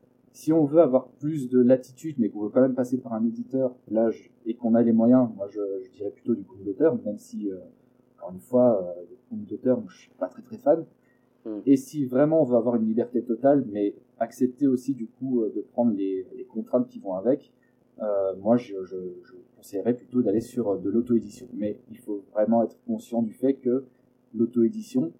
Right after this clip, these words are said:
Speaker 1: c'est pas simplement écrire, mettre sur K D P et, euh,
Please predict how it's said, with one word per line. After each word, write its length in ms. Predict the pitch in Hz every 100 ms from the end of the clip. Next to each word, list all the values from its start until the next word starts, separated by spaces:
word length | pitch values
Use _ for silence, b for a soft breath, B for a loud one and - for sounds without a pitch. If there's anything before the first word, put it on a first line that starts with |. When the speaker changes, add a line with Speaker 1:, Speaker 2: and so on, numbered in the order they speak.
| _ _ _ _ _
Speaker 1:
c'est 300 | _ - 110
pas 260 | - 120 135
simplement 540 | - 120 131 120 113
écrire, 340 | 110 - 135 147 - _ _
mettre 240 | 120 120 120
sur 120 | 113
K 140 | -
D 120 | 104 101
P 360 | 120 131 131 -
et, 200 | 117 110
euh, 240 | 98 95